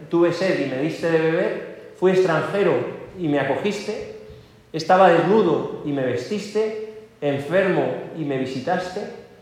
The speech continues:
en la cárcel y viniste a verme. La recompensa es infinita porque lo estamos haciendo con Dios.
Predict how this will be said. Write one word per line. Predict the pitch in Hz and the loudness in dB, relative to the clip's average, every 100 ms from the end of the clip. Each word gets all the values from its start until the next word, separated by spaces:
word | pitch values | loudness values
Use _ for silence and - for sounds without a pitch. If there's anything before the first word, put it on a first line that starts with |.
| _ _ _ _ _ | _ _ _ _ _
en | 139 139 | -4 -2
la | 123 | 0
cárcel | 175 180 185 202 - - - | 2 2 0 -2 -4 -8 -8
y | 143 | -4
viniste | 143 156 - | 0 -2 0
a | 135 | 2
verme. | 123 120 101 - - - - - - - _ | 2 0 -4 -8 -12 -16 -20 -20 -20 -20 _
La | 139 | 0
recompensa | 135 127 156 175 | 2 2 2 2
es | 190 | 0
infinita | 185 160 165 190 | 0 0 2 0
porque | 175 165 139 | 0 -2 -2
lo | |
estamos | 127 151 147 | -2 -2 -2
haciendo | 143 151 156 175 | -4 -4 -2 -2
con | 151 131 | 0 -2
Dios. | 123 120 - | 0 -2 -4